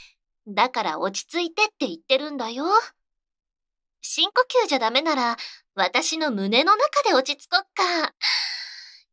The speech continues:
ぎゅー。不安なことがあるなら、いっぱい吐き出していいんだよ。持ち主として、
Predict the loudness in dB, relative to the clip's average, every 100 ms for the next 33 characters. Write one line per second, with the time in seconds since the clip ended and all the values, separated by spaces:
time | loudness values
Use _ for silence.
0 | _ -6 -2 0 0 -2 -2 0 0 0
1 | -2 -4 -6 -8 -8 -2 0 2 0 0
2 | 0 0 2 2 0 -8 -14 _ _ _
3 | _ _ -20 -20 _ _ _ _ _ _
4 | _ _ _ _ _ _ _ _ _ -2
5 | 2 2 2 -2 0 0 2 4 6 6
6 | 2 -4 -8 -8 -8 -10 _ _ _ _
7 | _ _ -12 -8 -8 -10 -16 _ _ _
8 | -6 -2 -2 -2 -6 0 0 0 -4 -6
9 | -4 -6 -8 -10 -10 -8 -8 -6 -6 -8
10 | -10 -16 _ _ _ _ _ _ _ _
11 | _ _ _ _ -4 -2 -2 -6 -6 -6
12 | -8 -8 -10 -10 -12 -16 -16